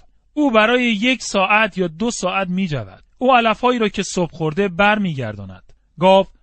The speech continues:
دارای یک معدهٔ پیچیده است. از یک قسمت خارج کرده و دوباره به قسمت دیگر منتقل می‌کند.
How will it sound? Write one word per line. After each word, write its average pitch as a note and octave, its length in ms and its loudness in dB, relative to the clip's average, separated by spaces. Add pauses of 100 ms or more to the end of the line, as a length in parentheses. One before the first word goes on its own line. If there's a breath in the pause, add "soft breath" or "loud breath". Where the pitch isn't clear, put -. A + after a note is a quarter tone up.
(140)
دارای G3+ 360 4
یک G#3 420 -2
معدهٔ F#3+ 580 0
پیچیده D#3+ 520 -4
است. B2 400 -6 (340)
از F#3+ 200 0
یک A#3+ 220 0
قسمت G#3 440 0
خارج F#3+ 340 2
کرده F#3 600 0 (240)
و G#3 120 4
دوباره A3 500 4
به A3+ 120 0
قسمت G#3+ 480 -2
دیگر G3+ 480 0
منتقل D#3+ 440 -4
می‌کند. G#2+ 460 -14